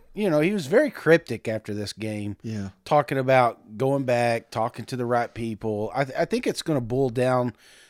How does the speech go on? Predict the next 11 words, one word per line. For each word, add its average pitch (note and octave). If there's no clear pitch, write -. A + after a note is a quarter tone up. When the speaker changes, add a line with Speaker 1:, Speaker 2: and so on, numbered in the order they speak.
Speaker 1:
to D#3+
what B2+
the B2
experts A#2+
say. F#2
If, B2
if B2
they F3
can D#3
see D3+
him C3+